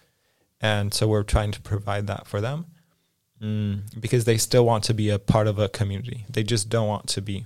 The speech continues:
working by themselves. So we're, we're happy to, to allow them to, to join us. And, um, a-, another thing that, that I'm incredibly proud of the f-, is the fact that we are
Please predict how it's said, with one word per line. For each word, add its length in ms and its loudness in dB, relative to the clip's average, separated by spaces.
working 580 -4
by 180 -2
themselves. 520 -8
So 160 -4
we're, 200 0
we're 160 0
happy 320 -4
to, 540 -6
to 440 -10
allow 180 0
them 180 -2
to, 160 -4
to 220 -6
join 280 -2
us. 260 -10
And, 520 -2
um, 480 -6
a-, 60 -16
another 320 -2
thing 160 -4
that, 260 -2
that 140 0
I'm 160 0
incredibly 560 0
proud 260 2
of 100 0
the 80 -2
f-, 120 -8
is 300 -2
the 100 -6
fact 300 0
that 180 2
we 220 0
are 240 4